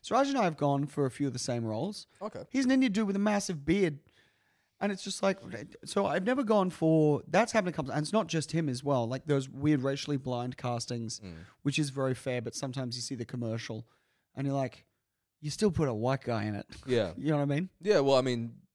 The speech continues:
Speaker 2: I, I'm, I mean, I don't, when's the last time you saw, like, a bunch of, 'cause right now I think Australia is actually good at, like, look, it's a family, it's a white guy, it's a sweet Asian baby girl.
Speaker 1: Yeah.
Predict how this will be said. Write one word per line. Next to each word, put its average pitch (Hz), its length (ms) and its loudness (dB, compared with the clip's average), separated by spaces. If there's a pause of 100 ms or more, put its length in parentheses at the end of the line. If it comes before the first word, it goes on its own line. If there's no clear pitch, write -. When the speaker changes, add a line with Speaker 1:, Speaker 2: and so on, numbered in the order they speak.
(440)
Speaker 2:
I, 196 100 4 (300)
I'm, 165 200 -2 (140)
I 170 80 -2
mean, 208 260 -2
I 220 60 -8
don't, 349 180 -6
when's 302 140 -8
the 415 60 -10
last 302 180 -4
time 208 140 -6
you 165 60 -4
saw, 165 120 -4
like, 139 140 0
a 135 60 -4
bunch 110 380 -6
of, 120 120 -8
'cause 143 140 -6
right 202 200 -4
now 170 120 -6
I 139 40 -6
think 123 160 -8
Australia 107 340 -4
is 104 120 -6
actually 104 260 -8
good 107 160 -6
at, 104 80 -4
like, 107 160 -6 (260)
look, 233 220 -2
it's - 160 -6
a 139 40 -4
family, 151 520 -4 (240)
it's - 160 -10
a 127 60 -4
white 135 360 0
guy, 113 400 -4
it's 120 140 -12
a 113 40 -8
sweet - 360 -4
Asian 95 220 -8
baby 85 200 -10
girl. 92 400 -12
Speaker 1:
Yeah. 135 280 -8